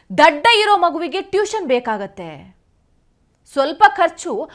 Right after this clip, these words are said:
ಒಂದು ಮಗುವಿಗೆ ಜಾಸ್ತಿ ಮಾಡ್ಬೇಕಾಗತ್ತೆ. ಹಾಗಂತ ಜಾಣ ಇರೋ ಮಗು "ನನ್ನ ತಂದೆ ಮತ್ತೊಬ್ಬ ಮಗನಿಗೆ ಜಾಸ್ತಿ ಕೊಡ್ತಾರೆ, ನನಗೆ ಅವರು ಬೇಡ" ಅಂತ ಹೇಳೋದಕ್ಕಾಗತ್ತಾ?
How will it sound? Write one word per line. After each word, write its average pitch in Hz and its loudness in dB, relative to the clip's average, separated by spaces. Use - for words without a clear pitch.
ಒಂದು 392 -2
ಮಗುವಿಗೆ 330 -4
ಜಾಸ್ತಿ 339 2
ಮಾಡ್ಬೇಕಾಗತ್ತೆ. 320 -6
ಹಾಗಂತ 277 -4
ಜಾಣ 349 8
ಇರೋ 381 4
ಮಗು 294 -4
"ನನ್ನ 302 -4
ತಂದೆ 240 -4
ಮತ್ತೊಬ್ಬ 277 -2
ಮಗನಿಗೆ 226 -4
ಜಾಸ್ತಿ 359 2
ಕೊಡ್ತಾರೆ, 202 -8
ನನಗೆ 392 4
ಅವರು 339 4
ಬೇಡ" 247 4
ಅಂತ 381 4
ಹೇಳೋದಕ್ಕಾಗತ್ತಾ? 330 -2